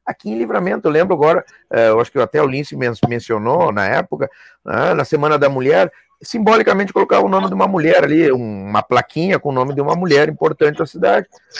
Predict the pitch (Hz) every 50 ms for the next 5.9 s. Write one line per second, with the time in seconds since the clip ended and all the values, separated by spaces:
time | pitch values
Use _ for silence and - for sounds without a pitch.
0 | - _ _ - 254 233 226 220 - 247 254 247 247 240 240 233 233 190 220 214
1 | 214 202 196 202 214 220 220 202 185 185 180 175 - 185 170 175 185 202 208 208
2 | 196 180 175 - 175 170 - - 175 170 - 170 151 147 160 180 185 175 156 151
3 | 170 - 175 170 185 - - 185 - - 185 190 202 202 196 190 190 196 196 165
4 | 175 185 180 175 170 165 170 185 196 208 208 202 190 165 110 - - _ _ -
5 | - - - 151 135 120 127 165 202 214 214 208 185 156 135 117 -